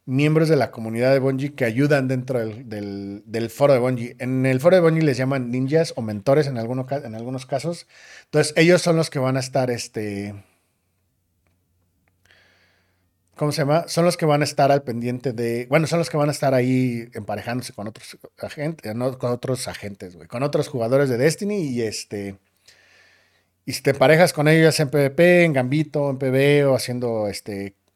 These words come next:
Cage Crash, ¿eh? La colisión del cage, de los cages y demás, les pueden dar, este, el emblema. Entonces, ¿cuáles son las reglas? Este, los jugadores deben de estar con un, eh,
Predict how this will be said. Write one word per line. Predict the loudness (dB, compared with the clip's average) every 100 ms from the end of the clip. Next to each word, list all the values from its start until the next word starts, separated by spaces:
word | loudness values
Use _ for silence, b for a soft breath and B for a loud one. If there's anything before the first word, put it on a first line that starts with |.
| _ _ _ _ -4
Cage | -2 -2 -4
Crash, | 0 2 2 -2 -10 -14 _ _ -4
¿eh? | 0 0
La | -2
colisión | -4 -6 -4
del | -4 -4
cage, | -2 -2 -2
de | -6
los | -6
cages | -4 -6 -6 -8
y |
demás, | 0 0 0 -4 _ _ _ _ _ _ _ _ _ -14
les | -4
pueden | 0 2 2
dar, | 0
este, | 0 -4 -10 -10 -10 -12 -16 _ _ _ _ _ _ _ _ _ _ _ _ _ _ _ _ _ _ _ _ _ _ _ _ _ _ 0
el | 2
emblema. | 2 0 -2 -6 b b b b b
Entonces, | b 2 2 4
¿cuáles | 6 6
son | 6
las | 4 6
reglas? | 4 4 2 0 -20 0
Este, | 2 2 0 0 0 2 2
los | 0 2
jugadores | 4 6 6 6
deben | 4 4
de | 2
estar | 2 0 2
con | 0 2
un, | 2 0 0 -2 -4 -4
eh, | -2 0 -2 -4